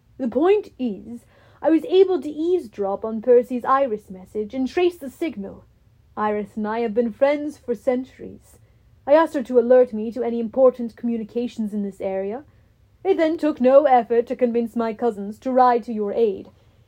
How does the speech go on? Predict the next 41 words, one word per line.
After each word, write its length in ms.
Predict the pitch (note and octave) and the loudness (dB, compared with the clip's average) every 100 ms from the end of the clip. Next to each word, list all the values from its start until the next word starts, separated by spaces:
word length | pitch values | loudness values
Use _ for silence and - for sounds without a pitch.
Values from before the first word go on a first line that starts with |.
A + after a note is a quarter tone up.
| _ - | _ -10
As 160 | A3 | -8
you 80 | G#3+ | -8
see, 600 | G3+ - - A#3+ G3 A3+ _ _ _ | -10 -14 -12 -12 -12 -20 _ _ _
centaurs 640 | - F#4+ G4 E4 E4+ D#4 C#4 | 0 2 2 4 2 2 -2
can 200 | - C4 | -4 -4
travel 480 | A#3+ B3+ B3 A3+ A3 | 0 2 2 0 -4
quite 340 | - G4+ G#4+ | 0 0 0
fast 520 | - D4+ D4 G3+ - | -2 0 0 -2 -8
when 140 | A3+ G#3 | -8 -6
we 120 | G#3+ | -6
wish 260 | G#3+ G#3+ - | -8 -12 -12
to. 320 | A#3+ C4+ E4+ _ _ _ - | -10 -8 -12 _ _ _ -4
Distance 500 | A#3+ D4+ - G3+ - | -2 -2 -6 -10 -10
for 240 | - G#3+ | -6 -2
us 220 | G#3+ F#3+ | -2 -4
is 220 | G#3 G3+ A#3+ | -14 -10 -2
not 220 | C4+ C#4 | -2 -2
the 80 | A#3 | -4
same 440 | - D#4+ B3+ F#3 | -4 -2 -2 -4
as 140 | F#3+ | -10
distance 500 | F3+ A#3+ G#3 A#3+ G#3+ | -10 -10 -6 -6 -6
for 140 | - G#3+ | -8 -8
humans." 800 | F#3+ C#4 G3+ - - - - _ _ _ _ _ _ _ _ - | -2 -2 -2 -10 -20 -20 -20 _ _ _ _ _ _ _ _ -8
I 40 | |
looked 240 | G#3 C4+ A#3+ | -4 -2 0
over 260 | A#3+ A#3+ | -2 -2
at 120 | G#3+ | -8
the 60 | G#3+ | -10
campfire 680 | - A#3+ C4+ C4 F#3+ F3+ F3+ | -10 -8 -8 -10 -16 -16 -18
when 320 | F#3+ G3 G3 - _ | -16 -14 -14 -18 _
three 340 | C4 D4 E4+ | -10 -8 -8
party 360 | E4 - C#4 B3+ | -10 -8 -6 -6
ponies 380 | - G#3+ G3+ G3+ | -8 -8 -8 -10
were 80 | A3 | -14
teaching 340 | C#4 B3+ C4 | -14 -10 -10
Tyson 400 | B3 C#4+ C#4 A3+ | -6 -8 -8 -8
to 60 | A3 | -6
operate 420 | A#3 A3+ A#3+ G3+ | -6 -4 -4 -6
a 40 | |
paintball 560 | G3+ C#4 C4+ A3+ F#3 G3 | -6 -8 -6 -6 -4 -6
gun. 320 | G3+ - A3+ | -10 -12 -14